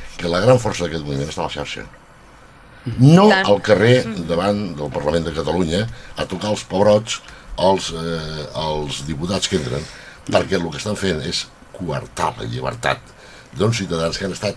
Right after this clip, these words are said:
Speaker 1: legítimament i democràticament escollits. Eh? I això, en fi, s'ha de dir així perquè és així, agradi o no agradi, que aquesta és una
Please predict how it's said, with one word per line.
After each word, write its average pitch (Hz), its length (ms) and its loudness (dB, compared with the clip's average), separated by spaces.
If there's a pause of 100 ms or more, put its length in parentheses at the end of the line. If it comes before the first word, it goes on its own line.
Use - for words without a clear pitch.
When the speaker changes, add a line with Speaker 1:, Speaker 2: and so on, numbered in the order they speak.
(300)
Speaker 1:
legítimament 131 840 6
i 87 60 0
democràticament 87 720 -2
escollits. - 720 0 (760)
Eh? - 100 -8 (720)
I 73 80 -6
això, - 340 -2
en 123 80 -10
fi, 123 200 -4
s'ha 123 240 4
de 120 120 8
dir 120 120 8
així 135 200 4
perquè 113 220 0
és 120 120 -2
així, 151 280 0
agradi 185 420 6
o 151 100 6
no 185 100 8
agradi, 202 280 8
que 110 60 4
aquesta 127 240 0
és 151 60 -2
una 147 40 2